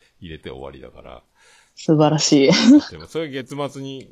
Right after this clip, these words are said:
Speaker 1: ぐらいに一回やるのよね。あと、まゆチャレンジもその終わりぐらいに一回撮って終わりですね。
Speaker 2: はい。あー、うん、なるほど、なるほど。
Speaker 1: そうそうそうそう。あと、しげももって、しげち兄さんとやってるのも、だいたい今、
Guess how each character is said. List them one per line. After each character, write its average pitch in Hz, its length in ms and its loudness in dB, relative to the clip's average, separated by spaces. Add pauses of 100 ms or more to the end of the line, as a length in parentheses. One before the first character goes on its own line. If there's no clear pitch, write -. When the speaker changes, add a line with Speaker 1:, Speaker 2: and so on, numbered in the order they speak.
Speaker 1:
ぐ 120 100 -12
ら 117 80 -10
い 87 40 -14
に 76 60 -20
一 73 40 -20
回 80 160 -16
や 71 80 -18
る 73 100 -20
の 65 120 -16
よ 76 40 -20
ね。 82 60 -18
あ 120 100 -14
と、 123 120 -12
ま 131 120 -8
ゆ 175 200 -12
チ 190 100 -8
ャ - 20 -4
レ 190 100 -8
ン 185 40 -12
ジ 196 80 2
も 160 260 2
そ - 200 -20
の 92 80 -16
終 92 80 -14
わ 95 80 -12
り 92 80 -14
ぐ 95 80 -12
ら 85 60 -12
い - 20 -18
に 80 80 -20
一 80 120 -20
回 - 180 -16
撮 - 120 -20
っ - 40 -18
て - 260 -14
終 73 120 -12
わ 65 80 -16
り 65 40 -20
で 69 40 -20
す - 40 -12
ね。 311 80 0
Speaker 2:
は 339 40 2
い。 370 40 2
あ 381 400 4
ー、 - 0 -
う 330 40 6
ん、 269 520 6
な 233 100 4
る 214 80 4
ほ 220 80 0
ど、 196 120 2
な 180 80 0
る 180 40 -4
ほ 180 140 0
ど。 - 80 -2
Speaker 1:
そ - 60 -12
う - 20 -20
そ - 80 -20
う - 20 -20
そ 78 80 -20
う - 120 -20
そ 131 60 -16
う。 - 40 -14
あ - 40 -12
と、 135 120 -12
し - 180 -12
げ 151 140 -6
も 151 160 -12
も 156 100 -12
っ 151 60 -10
て、 147 240 -12
し 143 180 -14
げ 139 120 -10
ち 135 180 -16
兄 135 120 -12
さ 120 120 -10
ん 95 60 -12
と 85 60 -16
や 87 60 -14
っ - 20 -20
て 98 120 -18
る 95 40 -16
の 113 100 -14
も、 107 60 -14
だ 110 100 -12
い - 20 -20
た 107 100 -14
い 98 40 -10
今、 92 200 -12